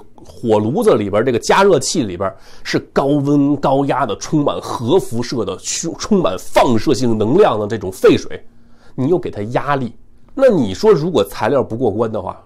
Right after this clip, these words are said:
出现隐患的话，会不会往外泄漏啊？你自己说。毫无疑问是一定会的。所以这次这个中国核电站到底有没有释放这个，啊，泄漏，其实关键就在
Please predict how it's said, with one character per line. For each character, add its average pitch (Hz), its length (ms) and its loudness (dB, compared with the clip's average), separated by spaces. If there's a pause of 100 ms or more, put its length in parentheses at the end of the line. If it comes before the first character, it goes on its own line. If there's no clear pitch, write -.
出 - 180 -8
现 131 160 0
隐 92 120 -8
患 117 200 0
的 - 80 -10
话， 98 120 -12 (360)
会 - 260 2
不 - 80 -6
会 120 80 -4
往 101 160 -6
外 90 100 -14
泄 - 220 -12
漏 - 180 -14 (360)
啊？ 147 120 0 (160)
你 139 140 -2
自 269 140 -4
己 76 120 -6
说。 - 240 -14 (640)
毫 - 220 4
无 214 200 2
疑 190 120 0
问 165 120 4
是 113 200 -6
一 101 180 -12
定 135 180 -6
会 95 220 -12
的。 - 160 -20 (260)
所 311 160 2
以 208 220 4
这 247 300 4
次 - 320 -2
这 101 180 -4
个 90 100 -10
中 226 360 -2
国 117 180 2
核 117 180 -4
电 117 160 -2
站 95 300 -4
到 165 220 2
底 165 220 -6
有 113 280 -4
没 131 80 -2
有 147 160 2
释 - 400 -4
放 107 320 0
这 92 200 -10
个， 85 240 -18 (140)
啊， 80 320 -14
泄 - 280 0
漏， - 200 0 (480)
其 - 200 -2
实 180 120 -2
关 208 460 0
键 - 260 -4 (140)
就 - 240 -6
在 92 340 -6